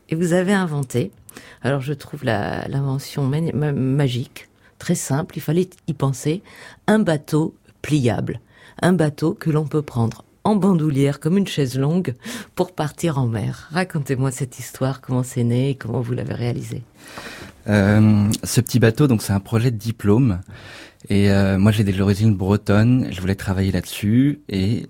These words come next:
Speaker 2: je me suis dit, comment faire pour aller, euh, facilement, euh, faire une balade sur l'eau,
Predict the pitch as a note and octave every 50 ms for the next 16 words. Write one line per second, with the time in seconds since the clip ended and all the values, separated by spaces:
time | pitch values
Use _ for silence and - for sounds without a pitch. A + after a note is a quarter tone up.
0 | _ _ _ _ - - - - F2+ F2 - - F#2 F#2+ G2 G2 A2 A2+ - -
1 | _ _ _ _ _ _ _ _ _ - - - - - - - _ - G#2+ G#2+
2 | A2 G2+ - A#2 A#2 - - G2 F#2 F#2 F#2 G2 G2 G2+ G2 F2+ F2+ F2 - -
3 | G#2+ - - - G#2+ G#2 G#2+ G#2+ A2+ A2+ A2+ G#2+ G2+ G2 F#2+ F#2 F2+ E2+ - F#2+
4 | G2+ G2+ G2 G2 F#2+ F#2+ G2 - - - - F2+ F#2 G2 G2 G#2+ A#2+ -